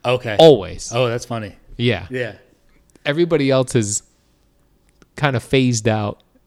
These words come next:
Speaker 2: those terrible named
Speaker 1: Right.
Speaker 2: email addresses.
Speaker 1: <laughs> Dick Hunter at hotmail dot com.
Speaker 2: <laughs> Yeah. Yeah. Those are gone now.
Speaker 1: Okay. That's a good one.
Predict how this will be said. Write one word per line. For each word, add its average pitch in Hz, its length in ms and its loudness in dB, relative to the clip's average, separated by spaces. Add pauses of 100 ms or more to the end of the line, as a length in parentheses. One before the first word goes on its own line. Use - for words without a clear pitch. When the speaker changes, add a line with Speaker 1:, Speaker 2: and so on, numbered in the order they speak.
(140)
Speaker 2:
those 107 340 -2
terrible 107 520 0
named 98 440 -6
Speaker 1:
Right. 123 220 -2
Speaker 2:
email 98 360 -2
addresses. 95 640 -8
Speaker 1:
<laughs> 117 160 -18
Dick 135 240 -2
Hunter 131 380 -4
at 107 180 -6 (340)
hotmail 139 520 -2
dot 120 220 -6 (100)
com. 311 220 0
Speaker 2:
<laughs> - 100 -18
Yeah. 175 220 4 (180)
Yeah. 160 160 -4
Those 123 300 6
are 151 60 2
gone 92 360 -2
now. 87 240 -6
Speaker 1:
Okay. 135 400 -4
That's 165 180 -8
a 190 40 -8
good 180 160 0
one. 107 200 -8